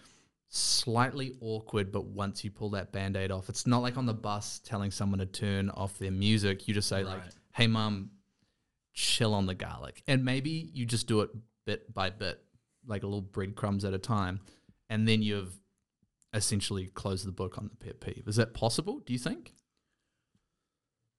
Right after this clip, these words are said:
Speaker 1: Or is it too awkward?
Speaker 2: What's so great about this is that you've actually provided an amazing solution. Either my family relationship gets better and my argument gets worse, or my argument gets better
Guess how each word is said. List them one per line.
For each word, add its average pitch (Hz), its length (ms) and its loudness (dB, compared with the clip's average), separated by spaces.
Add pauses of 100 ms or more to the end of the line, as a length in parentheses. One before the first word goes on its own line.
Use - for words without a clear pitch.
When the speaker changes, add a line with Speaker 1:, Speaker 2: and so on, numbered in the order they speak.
(680)
Speaker 1:
Or 117 80 -2
is 113 100 2
it 113 100 -2
too 123 160 4
awkward? - 400 -2 (240)
Speaker 2:
What's 170 220 -4
so 190 160 -2
great 101 320 -4
about 90 240 -10
this 95 240 -14
is 95 300 -12
that 95 260 -12 (320)
you've 110 160 -6
actually 123 280 -4
provided 92 640 -10 (100)
an 98 80 -8
amazing 90 400 -10
solution. 90 460 -16
Either 101 260 -10
my 98 200 -8
family 104 420 -8
relationship 92 640 -12
gets 95 160 -14
better 98 400 -8 (100)
and 104 140 -2
my 98 140 -2
argument 98 400 -4
gets 90 200 -14
worse, 117 440 -10 (500)
or 190 100 0
my 180 160 4
argument 131 400 2
gets 120 160 0
better 92 340 -6